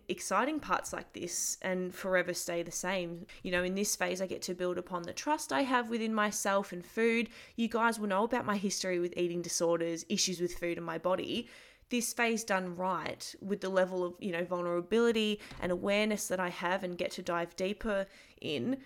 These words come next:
I can then work on this stuff freely, build trust around nutrition and make this phase enjoyable. You know, most people struggle with control around food,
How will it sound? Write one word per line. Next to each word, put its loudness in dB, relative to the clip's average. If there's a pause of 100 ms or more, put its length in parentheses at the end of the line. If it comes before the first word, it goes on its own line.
(140)
I 2
can 0
then 2
work 2
on -2
this -4
stuff -2
freely, 2
build 0
trust -6
around -6
nutrition -2 (220)
and 0
make 0
this 0
phase 0 (280)
enjoyable. 0 (200)
You -4
know, 0
most -2
people 0
struggle 2
with -2
control 0
around -4
food, -6